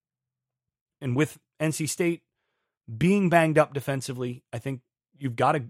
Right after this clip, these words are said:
you've got a, a puncher's chance in this game. But I think this is a game where I'm, I'm gonna, I, I just don't like the matchups. I think, uh, I think this is gonna be,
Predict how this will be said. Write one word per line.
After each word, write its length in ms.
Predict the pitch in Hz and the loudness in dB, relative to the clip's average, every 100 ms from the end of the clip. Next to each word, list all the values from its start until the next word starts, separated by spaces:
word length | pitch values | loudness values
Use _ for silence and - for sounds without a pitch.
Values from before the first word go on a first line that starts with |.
| - | -8
you've 160 | 139 | -2
got 180 | 127 165 | 4 4
a, 120 | 151 - | 4 -4
a 100 | 127 | -6
puncher's 380 | - 175 143 - | 0 0 0 -6
chance 360 | - 208 - | -2 -2 0
in 80 | 123 | -4
this 140 | 113 | -4
game. 320 | - 92 95 - _ _ _ _ _ _ _ _ 123 | -6 -6 -8 -14 _ _ _ _ _ _ _ _ -2
But 160 | 127 | 0
I 80 | 127 | 0
think 180 | 151 151 | 0 0
this 200 | 151 - | -2 -2
is 80 | 131 | -4
a 60 | 127 | -2
game 240 | 131 123 | -2 0
where 180 | 120 123 | 0 0
I'm, 160 | 123 - | -2 0
I'm 140 | 135 | 0
gonna, 260 | 156 131 131 _ _ _ _ _ - - - | 2 0 -2 _ _ _ _ _ -20 -20 -6
I, 140 | 131 127 | -2 0
I 80 | |
just 160 | 139 131 | -2 -4
don't 160 | 131 123 | -2 0
like 160 | 131 | 0
the 80 | 135 | 0
matchups. 680 | 131 143 170 - - - - - | 0 0 -2 -4 -6 -8 -12 -16
I 100 | 110 | -10
think, 300 | 123 117 120 | -10 -8 -6
uh, 260 | 107 104 104 123 | -4 -4 -8 -12
I 60 | |
think 160 | 123 117 | -12 -8
this 160 | 127 | -10
is 120 | 135 113 | -8 -6
gonna 180 | 123 | -6
be, 400 | 117 120 117 117 | -4 -4 -4 -8